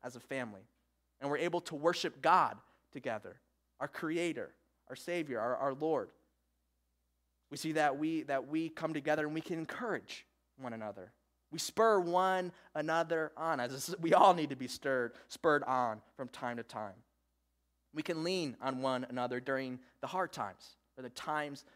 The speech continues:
of tribulation, during the, the, the trials that we experience in our lives.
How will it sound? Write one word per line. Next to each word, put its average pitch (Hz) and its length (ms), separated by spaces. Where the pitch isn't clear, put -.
of - 60
tribulation, 151 640
during 131 180
the, 123 240
the, 127 160
the 131 80
trials 147 440
that 127 100
we 131 100
experience 131 560
in 123 100
our 123 120
lives. 127 400